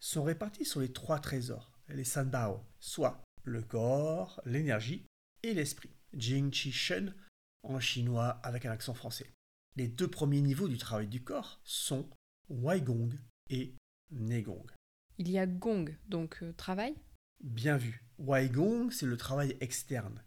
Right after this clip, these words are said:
Speaker 1: Et Neigong, c'est le travail interne. Et oui, je vais expliquer la différence. Dans ces deux premiers niveaux, nous sommes dans le travail du corps.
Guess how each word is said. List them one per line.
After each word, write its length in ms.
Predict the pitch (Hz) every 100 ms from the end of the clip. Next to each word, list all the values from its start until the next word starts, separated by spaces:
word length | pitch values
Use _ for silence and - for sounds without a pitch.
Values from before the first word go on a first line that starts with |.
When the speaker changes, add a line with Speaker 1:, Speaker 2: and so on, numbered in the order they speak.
| -
Speaker 1:
Et 160 | - 117 107
Neigong, 680 | 107 107 113 165 330 139 -
c'est 160 | - 139
le 100 | 139
travail 440 | - 135 151 147 -
interne. 500 | 131 123 123 104 - - -
Et 140 | 120
oui, 440 | 113 113 113 113 - - -
je 240 | 120 139
vais 120 | 147
expliquer 420 | 143 - 131 131
la 80 | 117
différence. 600 | 107 - - - - - _ _ _ _ _ -
Dans 160 | 196 202
ces 160 | -
deux 320 | 123 117 277 302
premiers 260 | 131 123
niveaux, 420 | 123 143 220 285 -
nous 120 | 160 147
sommes 200 | 254 180
dans 100 | 135
le 100 | 127
travail 300 | 156 185 139
du 220 | 123 135 - _
corps. 400 | - 120 - -